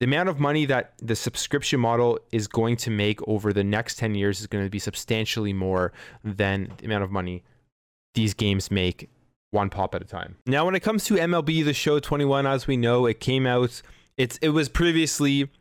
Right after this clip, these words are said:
a PlayStation exclusive game. It's made by a PlayStation-owned studio, San Diego Studios, and in my opinion, one of the best sports games out there, and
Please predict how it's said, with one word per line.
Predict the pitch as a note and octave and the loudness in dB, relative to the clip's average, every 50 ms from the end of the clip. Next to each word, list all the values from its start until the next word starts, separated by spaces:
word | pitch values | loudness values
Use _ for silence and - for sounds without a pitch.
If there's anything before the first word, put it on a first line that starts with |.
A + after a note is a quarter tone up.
| - _ _ | -20 _ _
a | B2 C3 B2+ | -2 -2 0
PlayStation | - - B2+ B2+ B2+ - - C3+ A#2+ - B2 | 0 0 0 0 2 0 0 -2 0 0 0
exclusive | A#2 A2 - - A#2+ - - G#2+ | 0 0 0 0 -2 -2 -2 -2
game. | A2 A2+ A2 A2+ | 0 0 0 0
It's | G#2 - - | 0 0 0
made | A#2+ D3 E3 | 0 0 2
by | E3 C#3 B2 A#2+ A#2 A#2 - | 2 2 2 4 2 2 0
a | - G#2+ - | -2 -2 -2
PlayStation-owned | - - A#2 A2+ - B2 A2 - A#2 G#2+ G#2 G2+ G2+ | 0 0 0 0 0 -2 0 0 2 2 2 2 0
studio, | - - - A2+ A2 A2 A2 G#2+ G#2+ G#2 G#2 - - - - | -2 -2 0 0 2 4 4 6 6 4 4 2 -2 -10 -8
San | - - B2 A2 | -4 -2 0 2
Diego | G#2+ A2 G#2+ G#2 G#2 | 2 2 2 2 0
Studios, | - - A2 G#2 G#2+ G2 | -2 0 0 0 0 0
and | - - A#2 A#2+ A2 - - - - - - - | 0 0 0 0 -2 -4 -8 -16 -20 -14 -4 0
in | C3 | 0
my | C3 C3+ C3+ | 2 2 2
opinion, | C3+ - C3+ C3 C3 B2+ A#2 | 0 0 0 2 2 2 4
one | A#2 A#2+ | 4 4
of | A#2+ A2+ | 2 2
the | A2 A2+ | 0 0
best | G2+ - A2 G#2 - | 0 0 0 -2 -2
sports | - - G#2+ G2+ - - | 0 0 0 0 -2 -4
games | - G#2 G2 F#2 | -6 -6 -2 -2
out | G2 G2 G2 - | -2 -2 -2 0
there, | - A#2 A2+ A2 A2 A2+ - _ - - G2+ - _ | 0 0 2 2 0 -2 -6 _ -20 -20 -20 -8 _
and | - A2 A2 G#2+ G#2 G#2+ G2+ | -2 0 0 0 0 -2 -6